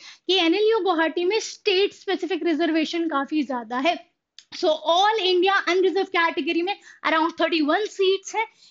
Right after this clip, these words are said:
इसके अलावा schedule caste of Assam की four seats हैं। Schedule tribe has been divided into two halves, that is schedule tribes plain and schedule tribe hills।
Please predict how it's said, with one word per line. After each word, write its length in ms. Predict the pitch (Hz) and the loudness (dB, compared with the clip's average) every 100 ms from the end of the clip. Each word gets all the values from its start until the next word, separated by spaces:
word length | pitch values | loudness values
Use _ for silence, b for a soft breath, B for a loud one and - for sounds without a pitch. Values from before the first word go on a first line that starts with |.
| b | b
इसके 240 | 339 - | -6 0
अलावा 500 | 440 381 381 359 381 494 | 0 2 2 2 0 -4
schedule 640 | - 370 277 330 427 494 466 | -2 -2 2 2 4 2 0
caste 460 | 466 427 466 - - 339 | 0 2 0 -4 -6 -2
of 220 | 381 - 311 | -2 0 -2
Assam 560 | 320 - 349 311 359 381 B B B | 0 -2 0 2 0 -2 B B B
की 100 | 339 | -2
four 280 | 359 339 339 392 | 0 2 2 2
seats 360 | 392 381 - | 2 0 0
हैं। 120 | 415 480 | -8 -10
Schedule 640 | - 370 320 381 466 480 480 | -4 -2 2 4 4 2 0
tribe 380 | 359 320 440 453 | 0 2 2 2
has 160 | 415 440 | 0 -4
been 100 | 392 | -2
divided 460 | 359 320 302 339 349 | 0 0 0 0 0
into 200 | 330 330 | -2 -4
two 100 | 320 | -2
halves, 320 | 302 381 B B B | 0 -2 B B B
that 160 | 285 349 | -2 -2
is 120 | 403 | -4
schedule 400 | - 269 311 339 | -4 0 2 2
tribes 320 | 330 294 294 - - | 0 -2 -2 -4 -2
plain 340 | 330 392 480 330 | 0 0 -2 -2
and 200 | 339 359 | -2 -2
schedule 280 | 311 285 277 262 | -2 0 0 -4
tribe 240 | 254 - 262 | -8 -6 0
hills। 320 | 392 440 | 0 0